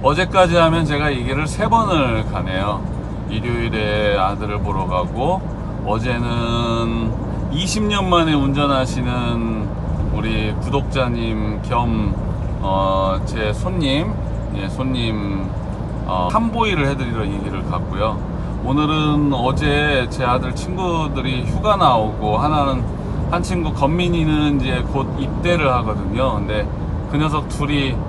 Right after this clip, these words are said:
여민이한테 가서 한참 있다 왔나 봐요. 저는 그 시간에 여길 지나가고 있었고요. 어, 근데,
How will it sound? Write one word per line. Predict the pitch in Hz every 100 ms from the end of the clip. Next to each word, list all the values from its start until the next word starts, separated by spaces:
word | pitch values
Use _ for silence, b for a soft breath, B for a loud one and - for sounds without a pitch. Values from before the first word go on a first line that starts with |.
| -
여민이한테 | 104 127 143 131 120 135
가서 | 113 104 120
한참 | 143 156 127
있다 | 98 -
왔나 | 127 98 90
봐요. | 85 85 87 101 104 - - -
저는 | - 113 110
그 |
시간에 | 135 143 143 123
여길 | 107 101 98
지나가고 | - 117 110 92 90
있었고요. | - 80 76 85 92 - 76 - B B B B - -
어, | 98 101
근데, | 120 120 117